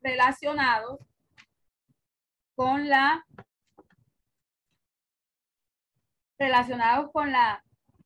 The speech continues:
los peligros que el cristiano enfrenta. Los peligros que como tal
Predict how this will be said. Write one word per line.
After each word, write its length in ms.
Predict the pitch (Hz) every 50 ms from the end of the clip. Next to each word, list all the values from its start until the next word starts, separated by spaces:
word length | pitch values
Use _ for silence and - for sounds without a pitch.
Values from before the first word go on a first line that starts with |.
| _ _ - _ _ _ _ _ _ _ _ _ _ _ _ _ _ _ _ _
los 240 | - 269 277 269 262 -
peligros 840 | - 254 254 254 294 330 349 349 339 311 277 233 208 202 - - _ _ - _ _ _ _ _ _ _ - - _ _ _ _
que 260 | 247 240 240 233 233
el 140 | 233 226 226
cristiano 640 | - _ 240 233 226 - - 254 247 247 262 269 277
enfrenta. 760 | 269 262 - 254 254 262 247 247 226 - _ - 151 147 - _ _ _ _ _ _ _ _ _ _ - _ _ _ _ _ _ _ _ _ _ _ _ _ _ _ _ _ _ _ _ _ _ _ _ _ _ _ _ _ _ _ _ _ _ _ _ _ _ _ _ _ _ _ _ _ _ _ _ _ _ _ _
Los 320 | 254 277 277 269 269 -
peligros 720 | - 254 254 254 254 277 294 294 285 302 302 320 349 359 - _ _ _
que 400 | 269 254 254 254 254 254 - _ _ _ _ _ _ _ _ _ _ _ - _ _ _ _ _ _ _ _ _ _ _ _
como 400 | 269 277 269 254 254 254 254 -
tal 420 | - 254 254 262 269 294 330 -